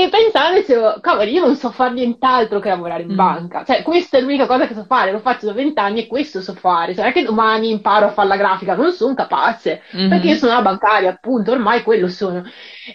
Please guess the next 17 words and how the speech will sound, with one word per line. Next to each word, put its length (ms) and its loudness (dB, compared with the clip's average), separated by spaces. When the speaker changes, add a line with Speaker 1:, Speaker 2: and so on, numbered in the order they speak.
Speaker 1:
E, 320 4
ehm, 1080 2
quindi 260 2
da 120 4
una 160 4
frustrazione, 1160 0
cioè 120 2
dicevo, 380 -4
"Guarda 220 4
quante 240 0
cose 200 -4
che 60 -18
fanno, 560 -2
tutte, 520 0
guarda 200 2
che 100 2
entusiasmo, 920 -2